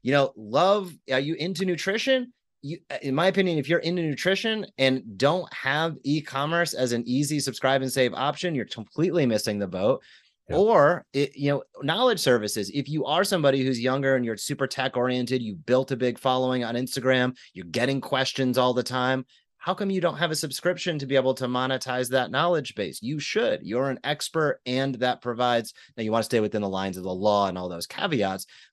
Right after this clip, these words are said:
Speaker 1: but there is plenty of latitude to apply this in just about any way you can imagine. And our goal with the book is to hopefully walk, hopefully start to walk you through that.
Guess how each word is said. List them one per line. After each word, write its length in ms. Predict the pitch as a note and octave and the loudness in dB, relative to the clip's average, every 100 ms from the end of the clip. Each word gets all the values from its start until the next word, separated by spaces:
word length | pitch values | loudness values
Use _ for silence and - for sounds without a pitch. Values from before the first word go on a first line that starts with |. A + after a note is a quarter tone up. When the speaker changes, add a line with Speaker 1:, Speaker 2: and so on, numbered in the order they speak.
| - | 2
Speaker 1:
but 160 | C#3 C3+ | 2 2
there 220 | C3 F3+ | 0 2
is 140 | F#3+ C#3 | 2 0
plenty 540 | - - F#3+ G3+ F#3+ | -10 -4 -2 0 0
of 120 | D3+ | 0
latitude 560 | A#2+ C3+ C#3+ D3+ D3+ C3+ | 2 2 0 -2 -4 -2
to 140 | B2 | -4
apply 420 | A2 - A2 A#2+ | -4 -4 -2 0
this 240 | C3+ C#3+ - | 2 0 -4
in 180 | A#2+ A#2+ | -4 -4
just 260 | A#2 C3+ D#3+ | 0 -2 0
about 280 | C#3 B2 - | 0 0 -2
any 320 | A#2+ B2 C3 A#2+ | -4 -2 -2 0
way 260 | A#2 A2+ | 2 2
you 240 | A2 G2+ G2+ | 0 -4 -8
can 380 | - G#2+ A#2 C3 | -10 -8 -6 -6
imagine. 680 | - C#3 C#3+ D#3 D3+ E3+ E3 - _ _ A#2 | -6 -4 -2 -2 -2 -6 -6 -20 _ _ 0
And 100 | C#3+ | 2
our 100 | D#3 | 4
goal 200 | D3+ C#3+ | 4 4
with 80 | |
the 100 | C#3 | 2
book 220 | B2 B2+ A#2 | 2 0 0
is 80 | |
to 100 | A2 | -4
hopefully 320 | A2 G#2 A2 G#2 | -4 -2 -2 0
walk, 300 | G2+ G2 - | 0 -2 -4
hopefully 400 | G2+ - G#2 G2 | -6 -4 -4 -4
start 240 | - G2+ | -4 -4
to 80 | F#2 | -4
walk 260 | F2+ F2+ | -6 -6
you 60 | F2+ | -6
through 220 | - A#2+ | 0 4
that. 260 | C3 B2 | 4 4